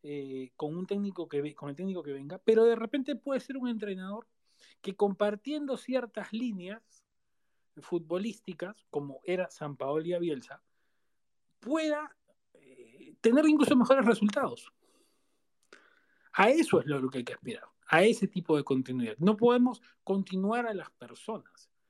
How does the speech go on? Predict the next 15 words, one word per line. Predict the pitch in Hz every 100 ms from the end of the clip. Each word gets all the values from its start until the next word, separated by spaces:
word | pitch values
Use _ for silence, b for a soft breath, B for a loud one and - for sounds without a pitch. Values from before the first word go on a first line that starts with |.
| _ _ _
podemos | 143 165 170
continuar | - 151 127 131 156 160
el | 120
fútbol. | - 156 - - _ _ _ _ _ _ _ _ _ B B B B
Entonces, | - 160 175 165 -
creería, | - 202 202 202 254 180
repito, | 160 160 190 - -
no | 165
estoy | 190 214
hablando | 175 175 196 185
de | 135
Bielsa | 160 170
y | 160
de |
Sampaoli, | 139 131 123 127 170 131